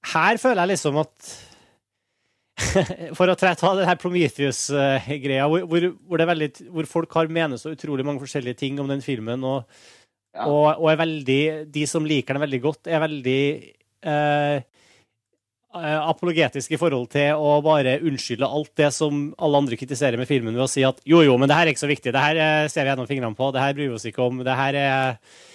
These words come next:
Speaker 2: Mm.
Speaker 1: her er jeg for de visuelle effektene, eller her er jeg der for, eh, det audiovisuelle, viscerale filmopplevelsen.»
Speaker 2: Da skjønner jeg ikke hva du refererer til, da.
Speaker 1: <laughs> Men, men du gjør ikke det?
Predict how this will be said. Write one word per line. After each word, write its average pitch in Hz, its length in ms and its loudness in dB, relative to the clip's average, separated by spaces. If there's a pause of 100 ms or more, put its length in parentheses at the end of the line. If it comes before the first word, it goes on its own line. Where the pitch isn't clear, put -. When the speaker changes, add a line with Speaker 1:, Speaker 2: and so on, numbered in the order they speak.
(120)
Speaker 2:
Mm. 135 80 -4 (240)
Speaker 1:
her 147 160 2
er 151 80 4
jeg 127 240 0
for 139 180 0
de 135 220 2
visuelle 123 320 0
effektene, 120 420 -4
eller 123 140 -2
her 135 160 0
er 135 80 0
jeg 120 80 0
der 113 160 -4
for, 135 160 -4
eh, 131 480 0
det 131 160 -2
audiovisuelle, 110 640 -4 (1120)
viscerale 120 960 0 (240)
filmopplevelsen.» 120 800 -2
Speaker 2:
Da 202 240 6
skjønner 196 320 2
jeg 180 60 -6
ikke 180 100 2
hva 165 100 4
du 156 140 0
refererer 151 400 -2
til, 127 160 0
da. 175 80 2 (720)
Speaker 1:
<laughs> - 960 -4
Men, 185 240 6
men 190 220 0 (340)
du 160 100 -2
gjør 165 120 4
ikke 156 100 2
det? 190 140 4